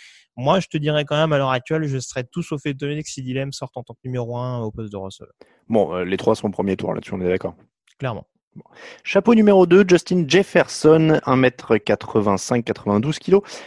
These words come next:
Speaker 2: vingt et un ans, il sort de L S U. Alors, c'est le moment où on passe sur le, le moment où je dis, « J'ai lu ça », et tu me dis <laughs> si
Speaker 1: Mhm.
Speaker 2: j'ai, si c'était bon ou pas. Euh, bonne route, mais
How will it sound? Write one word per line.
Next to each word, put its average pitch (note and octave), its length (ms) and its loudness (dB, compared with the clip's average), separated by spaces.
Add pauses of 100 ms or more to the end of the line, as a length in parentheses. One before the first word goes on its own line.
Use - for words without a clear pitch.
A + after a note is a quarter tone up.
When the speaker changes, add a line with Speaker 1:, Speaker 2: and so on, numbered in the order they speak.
(120)
Speaker 2:
vingt A#2 220 -4
et A#2 40 2
un B2 120 2
ans, F3+ 120 4
il A#2 140 0
sort F#3 360 2
de D#3 380 2
L F#3 180 4
S - 320 0
U. G3+ 80 4 (480)
Alors, - 580 2
c'est C#3 120 -2
le D3+ 60 0
moment E3 220 6
où D3 160 4
on C3+ 60 2
passe D3 240 0
sur C3+ 180 2
le, A#2 260 6
le A#2+ 120 2
moment B2+ 240 2
où C3+ 100 2
je A#2+ 100 4
dis, « C3+ 280 0
J'ai C#3 180 0
lu D3 140 -2
ça », C#3+ 440 0
et B2+ 120 -4
tu - 160 -8
me A#2 80 2
dis B2+ 180 0
<laughs> - 460 -6
si G#2 220 -4
Speaker 1:
Mhm. F#3 200 -2
Speaker 2:
j'ai, B2 340 2
si - 200 -12
c'était - 240 0
bon E3 160 0
ou C#3 60 0
pas. D#3 200 0 (400)
Euh, C3+ 220 4 (260)
bonne E3+ 300 4
route, A3+ 420 2
mais F#3 380 4